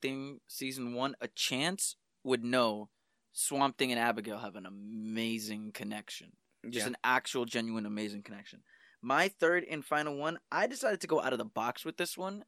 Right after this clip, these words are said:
Speaker 1: Instead of it being love and romance, I'm gonna go bromance.
Speaker 2: Booster
Speaker 1: I'm gonna
Speaker 2: Gold and, uh,
Speaker 1: <laughs> How the hell did you kn-
Speaker 2: <laughs> Blue Beetle.
Speaker 1: Hell yeah,
Speaker 2: Yeah.
Speaker 1: man.
Speaker 2: Yeah.
Speaker 1: Hell yeah.
Speaker 2: Yeah,
Speaker 1: I
Speaker 2: I, I'd
Speaker 1: would've,
Speaker 2: go there. I'd
Speaker 1: I
Speaker 2: go
Speaker 1: would've
Speaker 2: there.
Speaker 1: loved a Booster Gold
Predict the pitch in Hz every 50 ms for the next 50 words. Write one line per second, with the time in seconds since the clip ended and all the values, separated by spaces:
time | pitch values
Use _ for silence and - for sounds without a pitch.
0 | - 123 120 - 147 160 196 190 - - 196 180 175 160 151 143 - _ _ _
1 | _ _ _ _ - 120 120 127 131 135 147 151 151 147 131 127 123 131 135 139
2 | 143 147 143 143 147 151 165 - - - - - _ _ _ - - - _ _
3 | _ - - 381 381 359 277 220 208 190 165 131 - - 147 143 147 165 208 247
4 | 247 214 151 113 107 95 90 82 - - - - - - - - - - _ -
5 | 147 147 139 - 151 135 175 226 269 311 277 - 135 135 131 - - 123 262 262
6 | - - 415 - 214 151 - 294 - 269 294 311 302 311 285 247 277 302 311 311
7 | 311 302 - - 170 170 170 151 147 156 165 170 175 170 170 - 269 285 285 277
8 | 262 254 247 247 247 247 254 254 262 269 269 269 269 269 262 262 262 254 262 269
9 | 269 262 254 254 254 254 254 254 247 254 247 240 - - - - - 311 320 285
10 | 302 302 269 262 262 262 254 254 254 262 - - - - _ 151 180 190 202 208
11 | 208 208 196 185 170 156 135 - 156 175 190 240 277 254 220 220 233 247 262 254
12 | 247 233 220 202 185 156 143 127 131 135 151 156 - - 170 226 247 269 302 294
13 | 285 254 226 202 185 202 202 196 202 202 208 214 226 240 269 330 440 - - 208
14 | 196 190 175 156 - - 208 254 285 277 - 320 311 254 220 - 233 220 208 202
15 | 202 202 -